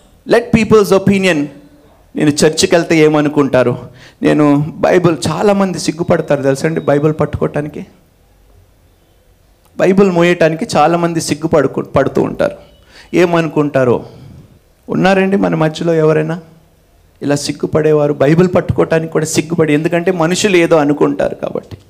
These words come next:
క్రైస్తవుడని చెప్పుకోవటానికి, క్రైస్తవురాలని చెప్పుకోవటానికి సిగ్గుపడేవారు ఉన్నారా?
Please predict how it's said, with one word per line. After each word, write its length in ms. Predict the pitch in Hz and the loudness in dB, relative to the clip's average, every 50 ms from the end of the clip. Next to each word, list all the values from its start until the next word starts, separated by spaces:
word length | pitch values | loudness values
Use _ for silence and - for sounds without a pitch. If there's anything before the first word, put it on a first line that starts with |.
| _ _ _ _ _ _ _ - | _ _ _ _ _ _ _ -4
క్రైస్తవుడని 640 | - 165 180 175 175 - - 180 180 170 170 165 160 | 0 2 2 2 2 2 2 2 4 2 2 0 -2
చెప్పుకోవటానికి, 720 | 160 - 160 160 - - - 160 160 151 147 151 147 156 | -2 -2 -2 -2 -4 -2 0 0 2 2 2 0 -2 -4
క్రైస్తవురాలని 840 | 143 - 170 175 180 170 - - 185 180 175 170 165 156 147 156 147 | -4 0 0 2 2 2 2 2 2 4 4 4 2 2 0 -4 -6
చెప్పుకోవటానికి 680 | - 160 151 - - - 160 156 151 151 151 147 - | -4 -4 -6 -6 -4 -2 -2 0 0 -2 -2 -4 -6
సిగ్గుపడేవారు 720 | - - 170 165 190 - - 165 170 175 170 165 160 151 147 | -4 -4 -4 -4 -4 -2 0 0 2 2 2 2 2 0 0
ఉన్నారా? 420 | 147 156 160 156 160 160 160 151 | 0 0 0 0 0 -2 -4 -8